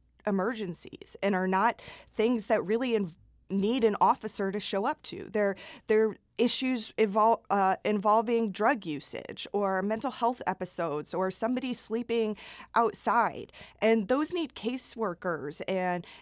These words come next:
and homeless outreach supports to, to come and work with those folks, not a police officer. And so what I wanna see us do is build in the right professionals into city government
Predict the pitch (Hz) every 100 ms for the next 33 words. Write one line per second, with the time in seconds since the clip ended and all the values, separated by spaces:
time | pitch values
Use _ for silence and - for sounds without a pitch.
0 | - 208 202 202 240 254 - 233 254 202
1 | 226 190 - 196 - 185 156 - - -
2 | - 202 190 - 226 - 233 220 196 202
3 | 247 214 208 185 175 185 175 - 190 208
4 | 220 208 214 220 - - - - - -
5 | - - - 220 196 247 240 226 - 240
6 | 262 302 294 - 240 220 - 214 196 175
7 | 160 - 214 226 233 - - - - 214
8 | 214 196 185 170 196 226 254 - 214 196
9 | 196 185 - 180 156 160 180 180 180 190
10 | 185 180 151 180 214 262 254